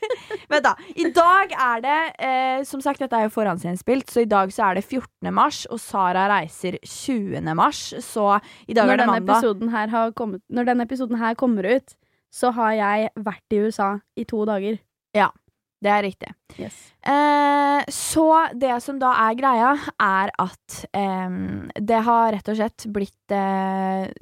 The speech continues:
Speaker 1: tull med mitt, eh, koronapass, og U S A er jo så strenge at, eh, fy faen.
Speaker 2: Ja.
Speaker 1: Eh, så mitt koronapass, det har fucka seg opp, eh, noe som er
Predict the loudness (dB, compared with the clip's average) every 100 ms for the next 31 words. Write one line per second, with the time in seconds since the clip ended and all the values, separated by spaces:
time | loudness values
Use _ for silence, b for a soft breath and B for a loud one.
0 | -16 -6 -2 0 -2 -4 -4 0 0 -2
1 | -4 -4 -4 -2 -4 -2 -2 -4 -4 -4
2 | -6 -6 -8 -12 -10 -4 -2 -2 -2 -6
3 | -4 0 0 0 -2 -4 -6 -10 -4 -4
4 | -4 -6 -6 -4 -6 _ -2 -2 -4 -10
5 | -10 -12 _ -6 -2 0 2 0 -2 -8
6 | -6 -6 -8 B B B 0 2 2 2
7 | 0 -2 -4 -2 0 2 0 0 -2 -2
8 | 0 2 2 0 -8 -6 -4 -2 -2 -4
9 | _ -10 -4 -2 0 0 0 0 0 0
10 | -2 -4 -4 -2 -2 -4 -4 -2 0 0
11 | 0 -2